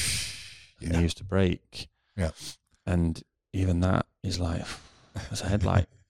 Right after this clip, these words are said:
Speaker 1: <laughs>
Speaker 2: Gotta change the headlight.
Speaker 1: Gotta change the headlight.
Speaker 2: What's that all about?
Speaker 1: <laughs>
Speaker 2: You know, so, uh, the, the, I've always not liked L E Ds.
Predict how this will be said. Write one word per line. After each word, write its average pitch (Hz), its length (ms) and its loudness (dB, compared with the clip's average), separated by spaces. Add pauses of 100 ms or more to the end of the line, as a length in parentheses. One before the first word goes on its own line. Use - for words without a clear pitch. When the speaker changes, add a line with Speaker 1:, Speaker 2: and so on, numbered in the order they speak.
(200)
Speaker 1:
<laughs> - 560 -4
Speaker 2:
Gotta - 140 0
change 95 240 2
the 90 80 6
headlight. 107 340 2
Speaker 1:
Gotta - 180 -4
change 101 220 -4
the 107 80 0
headlight. 113 300 2
Speaker 2:
What's 92 160 -2
that 107 60 2
all 104 140 4
about? 82 380 2
Speaker 1:
<laughs> - 60 -18 (320)
Speaker 2:
You 104 40 4
know, 90 160 6
so, 90 260 -4 (640)
uh, - 80 -12 (440)
the, 117 180 8
the, - 220 0 (500)
I've 117 220 0
always 95 320 4 (220)
not 85 260 6
liked 82 320 -2
L 78 100 -4
E 76 100 -2
Ds. - 360 -8